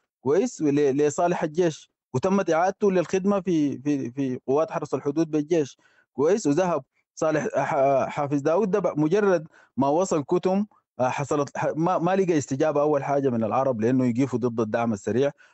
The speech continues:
و-، ويتم تجنيدهم لصالح الجيش، ما، ما لقى استجابة. لف مشى المناطق شمال دارفور دي كلها عشان يعمل تجنيد، لقى أعداد بسيطة جدا استجابت له. طيب، حافظ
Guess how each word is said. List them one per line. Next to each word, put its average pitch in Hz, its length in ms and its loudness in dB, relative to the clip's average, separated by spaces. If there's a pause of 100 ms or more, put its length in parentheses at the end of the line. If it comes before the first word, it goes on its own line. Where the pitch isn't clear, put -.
(100)
و-، 117 240 2
ويتم 113 340 0
تجنيدهم 123 460 2
لصالح 107 380 -2
الجيش، 143 280 -4
ما، 147 140 0
ما 147 180 0
لقى 117 220 0
استجابة. 101 480 -2
لف 165 340 -2
مشى 156 400 2
المناطق 139 460 0
شمال 117 240 -2
دارفور 123 280 -2
دي 143 100 -6
كلها 175 280 0
عشان 123 260 0
يعمل 151 260 0 (280)
تجنيد، 165 460 2 (100)
لقى 156 200 0
أعداد 151 380 0
بسيطة 135 340 -2
جدا 127 420 -2
استجابت 107 540 -2
له. 104 140 0 (720)
طيب، 151 300 0 (500)
حافظ 147 360 -2